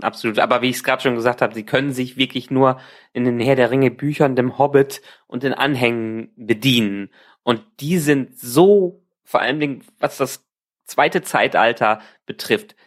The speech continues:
so grob und so mit wenig Informationen versetzt, dass die sich quasi aus den Dialogen im Herr der Ringe, wo vielleicht ein Gandalf erzählt von irgendwelchen Geschehnissen,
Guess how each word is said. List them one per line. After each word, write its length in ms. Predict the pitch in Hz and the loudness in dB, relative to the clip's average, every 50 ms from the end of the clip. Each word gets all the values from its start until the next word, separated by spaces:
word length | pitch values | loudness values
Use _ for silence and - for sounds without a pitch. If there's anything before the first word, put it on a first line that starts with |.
| _ _ _ _ _ | _ _ _ _ _
so 360 | 131 123 131 131 127 - _ _ | -10 -6 -4 -4 -4 -6 _ _
grob 640 | - - 123 135 147 180 226 214 151 113 - - - _ _ _ _ _ _ _ _ _ | -2 2 4 4 6 6 4 4 2 -2 -4 -8 -16 _ _ _ _ _ _ _ _ _
und 240 | - 135 135 131 120 | -2 -2 0 -2 -4
so 600 | 127 139 151 156 160 156 156 160 156 - - - _ _ _ _ _ _ _ _ _ _ 151 139 - _ _ _ _ _ _ 170 | -4 -2 -2 0 0 0 -2 -2 -4 -6 -8 -12 _ _ _ _ _ _ _ _ _ _ -20 -20 -20 _ _ _ _ _ _ -4
mit 340 | 165 160 139 - 127 123 120 | -4 -4 -4 -4 -6 -4 0
wenig 300 | 147 190 240 262 269 - | 0 2 2 2 2 0
Informationen 640 | 226 226 - 233 208 208 208 208 226 220 208 202 | 0 0 2 2 2 2 2 2 2 2 2 2
versetzt, 400 | - 156 127 131 127 - - - | 0 0 0 0 0 -2 -2 -2
dass 160 | 151 151 - - | -2 -2 -2 -4
die 140 | 175 170 | -8 -4
sich 180 | 156 151 147 - | -4 -4 -4 -4
quasi 460 | - - 170 151 131 156 151 151 147 | -4 0 2 2 2 2 0 -2 -2
aus 240 | - 107 135 - - | -2 -2 -4 -4 -4
den 180 | 127 123 117 110 | -6 -6 -6 -4
Dialogen 680 | 107 110 107 104 101 107 117 135 - 196 190 196 190 - | -2 -2 -2 0 -2 0 2 4 4 4 2 0 -4 -2
im 240 | - - 185 196 185 | -2 -2 -2 -2 -2
Herr 220 | 151 123 120 107 | -4 -2 -2 0
der 200 | 101 101 101 95 | 2 2 2 2
Ringe, 340 | 101 104 104 113 139 180 190 - - - - - _ _ | 0 -2 0 2 2 0 0 -2 -8 -20 -20 -20 _ _
wo 120 | - 120 117 | -4 -4 -2
vielleicht 440 | - 135 120 117 113 110 - - | 2 2 4 4 2 0 -4 -8
ein 220 | - 113 110 107 101 | -12 -10 -10 -4 -2
Gandalf 580 | - 123 135 143 139 131 131 131 131 135 - - - | 0 0 2 2 2 2 2 2 0 -2 -8 -4 -2
erzählt 640 | 135 123 - - - - 131 123 131 139 143 139 139 | -2 -2 -2 -4 0 2 4 4 4 4 4 2 0
von 220 | - 147 123 123 | 0 -2 -2 -2
irgendwelchen 440 | 104 123 127 127 120 117 - 135 123 | -4 -8 -4 -4 -4 -4 -4 -6 -8
Geschehnissen, 640 | 110 117 - - 139 135 131 127 123 - 120 120 | -8 -6 -4 -2 0 2 2 0 0 -2 -4 -6